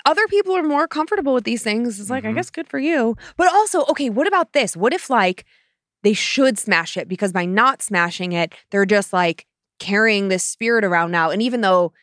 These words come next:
Speaker 1: like, Aunt Sabrina's like, "I don't care." It's like, "Yeah, but the rest of us care. Like, do us a favor."
Speaker 2: Mm-hmm.
Speaker 1: When you don't, like, get rid of something like that, are you then putting other people at risk or danger of the spirit? Maybe it doesn't bother you. You don't feel it. You don't
Speaker 2: Yeah.
Speaker 1: see it. Uh, it just,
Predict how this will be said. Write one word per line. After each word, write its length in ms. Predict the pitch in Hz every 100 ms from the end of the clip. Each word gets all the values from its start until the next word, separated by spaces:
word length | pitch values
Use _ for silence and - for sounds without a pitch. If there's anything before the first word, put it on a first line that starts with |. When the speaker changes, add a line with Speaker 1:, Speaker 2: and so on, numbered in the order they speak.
| _ _ _ _
Speaker 1:
like, 160 | 214 202
Aunt 160 | 226 233
Sabrina's 380 | 208 247 240 185
like, 140 | 165
"I 140 | - 214
don't 120 | 233
care." 180 | 180 185
It's 80 | 185
like, 100 | 185
"Yeah, 120 | - 262
but 120 | 254
the 100 | 285
rest 300 | 269 226 -
of 100 | 220
us 140 | 202
care. 260 | - 202 175
Like, 140 | 180
do 160 | 170 277
us 140 | 262
a 40 | 240
favor." 600 | - 269 269 185 160 143 107
Speaker 2:
Mm-hmm. 320 | 98 104 107
Speaker 1:
When 100 | 240
you 120 | 247
don't, 340 | 196 226 254 -
like, 160 | 202
get 140 | 214 -
rid 160 | 214
of 100 | 247
something 360 | - 208 185 180
like 240 | 165 160
that, 260 | 175 170 170 -
are 160 | 202
you 160 | 214 247
then 260 | 202 180
putting 320 | 185 - 196 190
other 260 | 190 180 185
people 560 | - 190 - 180 175 -
at 180 | 180 -
risk 560 | 185 190 180 - - _ _ _ _ -
or 100 | 185
danger 460 | 156 196 196 185
of 180 | 147 165
the 100 | 165
spirit? 640 | 151 - - 170 127 - _
Maybe 160 | 208 247
it 20 |
doesn't 140 | 330 294
bother 200 | 302 247
you. 180 | 285
You 140 | 175 170
don't 120 | 160
feel 280 | - 285 277
it. 100 | 262
You 100 | 190
don't 100 | 180
Speaker 2:
Yeah. 140 | 226 -
Speaker 1:
see 200 | 262 254
it. 280 | 240 233 - - -
Uh, 360 | 175 175 170 165
it 80 | 143
just, 320 | 170 -